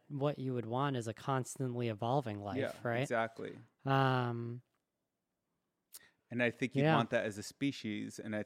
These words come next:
Speaker 2: think you'd want that as a universe. Maybe that's why we're here, to explain dark energy.
Speaker 1: Hmm.
Speaker 2: You think there's aliens out there walking amongst us?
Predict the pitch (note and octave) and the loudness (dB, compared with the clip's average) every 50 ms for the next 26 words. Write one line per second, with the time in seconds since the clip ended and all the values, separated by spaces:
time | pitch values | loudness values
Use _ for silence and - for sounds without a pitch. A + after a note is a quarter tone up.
0 | _ - A#2 A2 - - A2 G#2 F#2+ F#2+ G#2+ G#2+ G#2+ G#2 G#2 - A2 G#2+ G#2+ G#2 | _ -6 -6 -6 -6 -4 -6 -6 -4 -4 -2 -2 -2 -2 -4 -2 -2 0 0 2
1 | G#2 G#2 - - _ _ _ _ _ _ _ _ _ _ _ - - A2+ G#2 - | 0 0 -2 -4 _ _ _ _ _ _ _ _ _ _ _ -8 -6 -6 -6 -4
2 | A2+ G#2 G2+ G2 F#2+ G#2 A2 B2 C3 - - - - - - - - - _ _ | -4 -4 -4 -6 -6 -8 -6 -6 -8 -8 -12 -16 -16 -18 -18 -18 -18 -20 _ _
3 | _ _ _ _ _ _ _ _ _ _ _ _ _ _ _ _ _ _ _ _ | _ _ _ _ _ _ _ _ _ _ _ _ _ _ _ _ _ _ _ _
4 | - A#2+ G#2+ G#2+ G#2 A2 G#2 A2 G#2+ - - A2 G#2+ G2 G#2+ G2+ F#2+ A2+ A#2 A2+ | -16 -10 -6 -6 -4 -4 -4 -6 -6 -4 -4 -4 -2 -2 -2 -4 -4 -4 -4 -4
5 | G#2 G2 - - - A#2 G#2+ G#2+ G#2+ G#2+ G#2 - - - - - - _ - A2+ | -4 -6 -8 -8 -6 -4 -2 -2 -2 -2 -4 -6 -10 -14 -16 -16 -18 _ -10 -8
6 | A2 G#2+ G#2+ G#2+ A2 G#2+ G#2+ A2 G#2 - _ _ _ _ _ _ _ _ _ _ | -8 -6 -6 -6 -8 -8 -8 -10 -10 -14 _ _ _ _ _ _ _ _ _ _
7 | _ _ _ _ _ - G#2+ G2+ G2+ - G#2+ G#2+ A#2 A2+ A2+ - - - A#2 _ | _ _ _ _ _ -14 -12 -12 -12 -12 -14 -14 -12 -14 -14 -16 -20 -20 _ _
8 | _ _ _ _ _ _ _ _ _ _ _ _ _ _ _ _ _ _ _ _ | _ _ _ _ _ _ _ _ _ _ _ _ _ _ _ _ _ _ _ _
9 | _ _ _ _ _ _ _ _ _ _ _ _ _ _ _ _ _ _ _ _ | _ _ _ _ _ _ _ _ _ _ _ _ _ _ _ _ _ _ _ _
10 | _ _ - B2+ B2+ C#3 D3+ D#3+ D#3+ D#3 D3+ C#3+ C#3 C3 B2 A#2+ A#2 A2 G#2+ G#2+ | _ _ -4 -2 0 2 4 4 4 4 4 4 2 2 0 0 -2 -2 -4 -6
11 | G#2+ G#2+ G#2+ B2+ A#2 B2 A#2+ G#2+ F#2+ A#2 A2 A2+ A#2 A#2+ B2 B2 B2 B2 A2+ B2 | -6 -6 -6 -6 -6 -6 -8 -6 -4 -2 -2 0 0 -2 -2 -2 -2 -2 -2 0
12 | B2 A#2+ A#2+ - B2+ B2+ B2 B2 B2 A#2+ A#2+ A#2+ - - A#2+ A#2+ A#2+ A#2+ A#2+ A#2+ | 0 0 0 -2 -2 -2 -2 -2 -2 -4 -6 -8 -8 -6 -6 -4 -2 -2 -4 -4
13 | A#2 - - - A#2 A#2+ - - - - - - | -6 -10 -8 -8 -8 -8 -8 -10 -16 -16 -18 -20